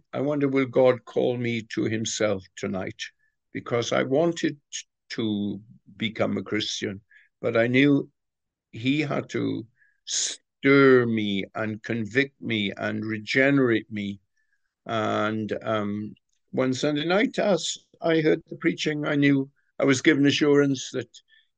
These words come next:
he was my Savior, who loved me and died for me.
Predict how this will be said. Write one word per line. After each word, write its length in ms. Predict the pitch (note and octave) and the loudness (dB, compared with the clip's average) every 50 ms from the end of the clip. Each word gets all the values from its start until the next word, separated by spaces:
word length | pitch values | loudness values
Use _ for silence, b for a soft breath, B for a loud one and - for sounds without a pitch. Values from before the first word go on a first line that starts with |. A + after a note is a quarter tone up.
| _ _ | _ _
he 100 | C3+ C#3 | 2 4
was 320 | B2+ B2+ C3 C3+ C3 B2 | 8 8 8 8 8 6
my 200 | C3+ C3+ C3 B2+ | 4 4 4 4
Savior, 640 | B2 - - A#2+ A2 G#2+ G2+ G2+ G2+ F#2+ G2 G2+ G2+ - | 2 2 2 2 2 2 0 0 -2 -4 -4 -6 -8 -6
who 200 | - A2+ A#2 A#2 | -4 -4 -2 -2
loved 280 | A2+ A#2 A#2 A2+ A2 A#2 | 2 4 4 4 4 0
me 240 | A#2 A#2 A#2 A#2 A#2 | 0 0 2 0 0
and 160 | A#2 A#2 A2+ | -2 -2 0
died 300 | A#2 A2 A2 A2 A2 G#2+ | 2 2 2 2 0 -2
for 140 | - - G#2+ | -6 -8 -4
me. 300 | G#2+ G#2 G#2 G#2 G2+ | -2 -2 -2 -2 -4